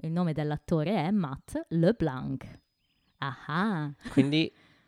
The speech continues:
Speaker 2: qual è il nome dell'attore che fa Hombre Man?
Speaker 1: <laughs> Aspetta, eh, ce l'ho, ce l'ho. Si chiama <laughs> non si chiama The Black e non si chiama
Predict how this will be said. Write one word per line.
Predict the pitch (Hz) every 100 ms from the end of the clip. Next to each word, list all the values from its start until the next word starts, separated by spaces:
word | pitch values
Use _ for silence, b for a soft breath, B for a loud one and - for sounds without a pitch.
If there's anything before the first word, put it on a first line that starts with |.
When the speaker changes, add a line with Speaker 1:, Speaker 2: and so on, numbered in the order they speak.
| _
Speaker 2:
qual | - 135
è | 151
il | 151
nome | 135 131
dell'attore | 120 120 117 123 117
che | 113
fa | 110 113 110
Hombre | 110 107
Man? | 110 131 160
Speaker 1:
<laughs> | - - - - - - 494 - 269 - 381 349 - 320 - 392 381 -
Aspetta, | 262 269 254 226 247
eh, | 320
ce | 240
l'ho, | 214 208
ce | 214 170
l'ho. | 165 B B B B _ _ -
Si | - 233
chiama | - 196 160 156 165 190 254 _
<laughs> | -
non | - - - - - - - - - - 508 480 403
si | - 370
chiama | 339 330 339
The | -
Black | 233 254 226 240 349
e |
non | 294 277
si | 226
chiama | 220 220